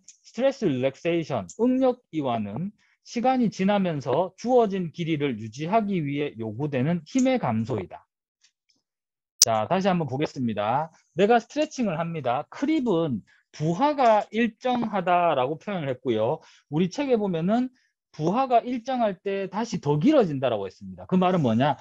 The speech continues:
내가 십만큼 힘을 씁니다. 근데 십만큼 갔을 때 더 이상 못 가겠어요.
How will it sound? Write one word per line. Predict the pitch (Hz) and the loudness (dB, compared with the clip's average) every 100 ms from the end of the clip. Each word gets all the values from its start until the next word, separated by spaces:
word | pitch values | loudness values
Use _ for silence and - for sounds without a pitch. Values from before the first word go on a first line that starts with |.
| - _ | -8 _
내가 | 160 190 | 2 4
십만큼 | 220 - 302 302 294 247 | 4 2 -2 0 0 -2
힘을 | 208 214 208 202 | 0 0 0 -2
씁니다. | - 226 202 127 139 _ _ - | -4 -2 0 0 -2 _ _ -2
근데 | 220 | 0
십만큼 | 202 269 294 277 254 | 0 0 0 0 0
갔을 | 196 180 | 0 0
때 | 180 | 0
더 | 160 208 | 2 2
이상 | 233 170 | 2 0
못 | 165 | 0
가겠어요. | 185 214 123 - 98 | 4 2 2 -6 -16